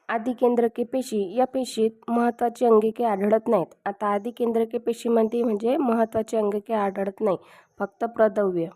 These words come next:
प्रद्रव्य म्हणजे पटल, पेशीद्रव्य आणि केंद्रद्रव्य एवढेच घटक आढळतात.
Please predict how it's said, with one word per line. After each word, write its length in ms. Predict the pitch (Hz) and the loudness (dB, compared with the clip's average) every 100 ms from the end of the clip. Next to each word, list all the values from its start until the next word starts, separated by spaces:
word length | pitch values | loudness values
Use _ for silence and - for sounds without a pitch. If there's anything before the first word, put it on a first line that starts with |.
| _ - | _ -8
प्रद्रव्य 400 | 214 208 202 196 | -4 -2 -2 -2
म्हणजे 240 | 196 196 | -2 -2
पटल, 480 | 226 - 214 - 175 - _ _ _ _ _ _ _ _ - | -4 -4 -6 -4 -6 -6 _ _ _ _ _ _ _ _ -4
पेशीद्रव्य 760 | 233 - 254 226 208 190 202 - | -4 -2 -2 2 2 4 0 0
आणि 200 | 220 226 | -2 0
केंद्रद्रव्य 760 | 220 240 233 233 233 214 185 202 | 0 0 0 2 0 0 0 -2
एवढेच 540 | 214 214 202 196 220 | -2 -2 -2 -2 -4
घटक 360 | 214 185 220 220 | -8 -6 -8 -6
आढळतात. 420 | 214 202 196 165 | -4 -6 -6 -10